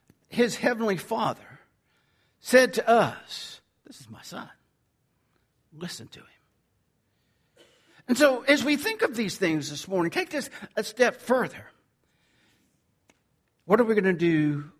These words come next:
with his, with his death? You know, we find also in Matthew twenty-six, twenty-eight, where it says, "This is my blood of the New Testament, shed for the remissions of sin."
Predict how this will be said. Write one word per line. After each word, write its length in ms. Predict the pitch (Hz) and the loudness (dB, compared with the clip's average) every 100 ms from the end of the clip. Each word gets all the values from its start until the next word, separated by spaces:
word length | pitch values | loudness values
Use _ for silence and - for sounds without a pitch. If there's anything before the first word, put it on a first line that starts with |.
| _ _ - | _ _ 0
with 180 | 147 | 0
his, 220 | 120 104 - - _ _ - | 0 -8 -14 -20 _ _ -6
with 200 | 147 - | -4 -4
his 180 | 107 - | -8 -10
death? 240 | 170 208 - _ _ _ _ _ _ _ _ _ _ _ _ _ _ _ - | -10 -10 -12 _ _ _ _ _ _ _ _ _ _ _ _ _ _ _ 0
You 100 | 175 | 6
know, 100 | 175 | 8
we 80 | 180 | 8
find 300 | 196 208 185 | 8 8 8
also 320 | 226 - 143 | 6 6 4
in 80 | 135 | 4
Matthew 320 | 135 135 127 | 4 2 -4
twenty-six, 640 | - 160 131 - 196 - | 0 0 0 0 -4 -4
twenty-eight, 500 | - 151 131 175 190 | -4 -2 0 2 2
where 140 | 151 143 | 4 2
it 60 | |
says, 240 | 147 143 - | 4 2 2
"This 180 | 277 254 | -2 -2
is 120 | 180 | -2
my 180 | 165 143 | 0 0
blood 380 | 180 214 220 | 4 6 6
of 120 | 190 143 | 4 0
the 80 | |
New 140 | 139 147 | 0 0
Testament, 560 | 147 226 214 190 185 - - - | 2 0 0 -4 -4 -6 -16 -8
shed 500 | - 247 262 262 - | 6 8 8 6 2
for 120 | 185 | 2
the 140 | 151 | 2
remissions 1080 | 139 143 143 175 269 - 302 302 285 262 - | 2 2 2 4 4 2 2 4 4 2 -6
of 400 | 208 214 214 196 - | 0 4 2 0 -16
sin." 600 | _ - - - 208 175 | _ -20 -20 -14 -10 -10